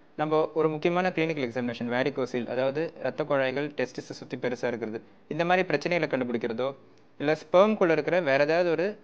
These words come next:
முக்கியமான ஒரு ப்ராப்ளம் அதை கண்டுபிடிச்சு ட்ரீட்மெண்ட் பண்ணும்போதோ,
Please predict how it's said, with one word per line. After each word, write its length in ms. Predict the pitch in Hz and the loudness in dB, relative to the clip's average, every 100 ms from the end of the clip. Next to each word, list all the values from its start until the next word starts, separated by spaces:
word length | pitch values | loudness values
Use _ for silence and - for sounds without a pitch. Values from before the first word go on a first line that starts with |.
| - - | -18 -10
முக்கியமான 440 | 139 165 175 180 | -2 0 2 2
ஒரு 120 | 151 127 | 0 2
ப்ராப்ளம் 360 | 135 156 139 - | 4 4 2 -2
அதை 200 | 127 156 | -2 0
கண்டுபிடிச்சு 480 | 160 156 151 147 156 | 0 0 -2 -4 -4
ட்ரீட்மெண்ட் 340 | 147 143 139 123 | -4 -4 -4 -4
பண்ணும்போதோ, 500 | 120 113 120 143 | -4 -2 -2 -4